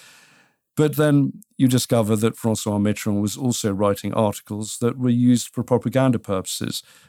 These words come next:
in the French press by the, the Vichy authorities. So it's always a little murky. It's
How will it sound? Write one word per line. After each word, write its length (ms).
in 160
the 80
French 320
press 400
by 240
the, 200
the 200
Vichy 560
authorities. 680
So 540
it's 260
always 500
a 60
little 280
murky. 580
It's 240